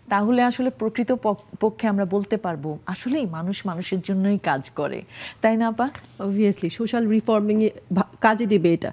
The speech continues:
Speaker 2: মানে আমরা যে সোশ্যাল রিফর্ম বা ফর্ম করার চিন্তা করছি, সু-, সুষ্ঠুভাবে হবে সেটা। সামাজিক যে সংস্কারের কথা বলি, বাচ্চাগুলি যদি, উম, ভালো একটা ফ্যামিলি পায়, তাহলে তো, উম, in ফিউচারে ফরমেশনে, রিফর্মে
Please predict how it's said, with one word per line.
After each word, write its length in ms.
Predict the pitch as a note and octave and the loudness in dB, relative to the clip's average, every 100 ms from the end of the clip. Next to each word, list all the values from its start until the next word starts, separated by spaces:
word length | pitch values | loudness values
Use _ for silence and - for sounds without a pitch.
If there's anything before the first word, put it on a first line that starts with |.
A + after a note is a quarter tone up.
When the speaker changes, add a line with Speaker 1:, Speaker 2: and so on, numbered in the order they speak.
| - | -8
Speaker 2:
মানে 240 | - F3+ | 0 4
আমরা 160 | G3+ G#3+ | 4 4
যে 80 | A#3 | 2
সোশ্যাল 380 | - C4 C#4 A#3 | 2 2 4 4
রিফর্ম 420 | A#3+ A#3+ A#3+ A#3 | 2 4 2 4
বা 100 | A3 | 2
ফর্ম 300 | - A3+ A#3+ | 2 2 2
করার 240 | B3+ B3 | 2 2
চিন্তা 300 | C4 B3+ C4 | 2 2 2
করছি, 220 | A#3+ A3 | 2 2
সু-, 220 | G#3+ - C4+ | 2 4 2
সুষ্ঠুভাবে 760 | - - D4+ - - D4+ B3 | 0 2 2 2 0 2 2
হবে 200 | F#3+ - | 0 -2
সেটা। 240 | - - - - - - | -4 -6 -10 -16 -20 0
সামাজিক 480 | A3 A#3 A3 A3+ | 2 4 2 2
যে 120 | G3+ A3+ | 2 2
সংস্কারের 560 | - B3 - C#4+ C#4+ C4+ | 4 2 4 4 4 2
কথা 260 | A#3+ - | 0 2
বলি, 300 | A3 G#3+ E3 - - - | 4 4 2 -2 -14 0
বাচ্চাগুলি 500 | G3 G#3 B3 A#3 A3+ | 0 2 2 4 4
যদি, 280 | A3 G#3+ A3+ | 4 4 2
উম, 320 | F3+ F#3+ F#3+ | 2 2 2
ভালো 280 | F#3 G3+ G#3 | 2 4 4
একটা 200 | G#3+ A3+ | 2 -2
ফ্যামিলি 560 | - F#3+ G3+ G3+ G#3 | 0 2 4 6 4
পায়, 340 | G3+ F3 F3 F3+ - - _ | 4 2 2 0 -6 -20 _
তাহলে 320 | - G3+ A3+ A#3+ | -2 2 2 2
তো, 280 | A#3+ A3 G3+ | 4 2 0
উম, 100 | - F#3 F3+ - - - | -4 -2 -2 -4 0 4
in 180 | C4 | 6
ফিউচারে 500 | C4 C4+ B3+ C4+ G3+ F3 | 6 4 4 4 4 2
ফরমেশনে, 540 | A3+ A3 A3+ A3+ F#3+ D3+ - G3+ | 2 4 4 4 2 2 -2 4
রিফর্মে 540 | A#3 A#3+ B3 A3 D#3 | 6 6 4 4 0